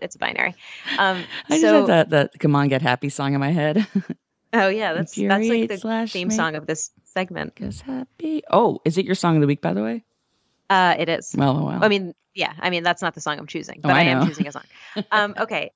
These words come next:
Speaker 1: So, Catherine,
Speaker 2: Yes.
Speaker 1: one of our repeated, one of our recurrent texting in a rage about topics
Speaker 2: <laughs>
Speaker 1: is the actor and writer Lena Dunham.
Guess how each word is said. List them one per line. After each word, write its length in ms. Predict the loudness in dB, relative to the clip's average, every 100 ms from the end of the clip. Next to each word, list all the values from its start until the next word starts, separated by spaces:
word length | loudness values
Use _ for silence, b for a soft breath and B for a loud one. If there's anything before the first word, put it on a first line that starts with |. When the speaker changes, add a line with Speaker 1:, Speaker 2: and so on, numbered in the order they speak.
| _
Speaker 1:
So, 380 | -2 0 0
Catherine, 560 | -2 -4 -2 0 -2 2
Speaker 2:
Yes. 380 | 2 2 0 -8 -2
Speaker 1:
one 260 | 2 2
of 140 | 2 2
our 380 | 4 4 2 -4 _ _ _ _
repeated, 920 | -12 -2 0 0 2 2 4 4 4
one 120 | 2
of 100 | 4
our 100 | 2
recurrent 680 | 0 -4 0 4 4 2 -8 _ _ _ -12
texting 600 | -6 -6 -4 -6 -6 -8
in 280 | -8 -8 -6
a 100 | -2
rage 400 | 0 0 -2 -4
about 420 | 0 2 2 0 -2
topics 720 | -2 0 0 -2 -6 -8 -8 -8 B
Speaker 2:
<laughs> 260 | B _ 2
Speaker 1:
is 640 | 4 4 2 -4 -6 -6 _ _
the 500 | -6 -2 0 2 2 2
actor 460 | 0 -2 -2 0
and 120 | 0 0
writer 560 | 2 2 0 -2 -4 _ _ _ _ -8
Lena 260 | -4 -2
Dunham. 460 | 0 0 0 -6 -12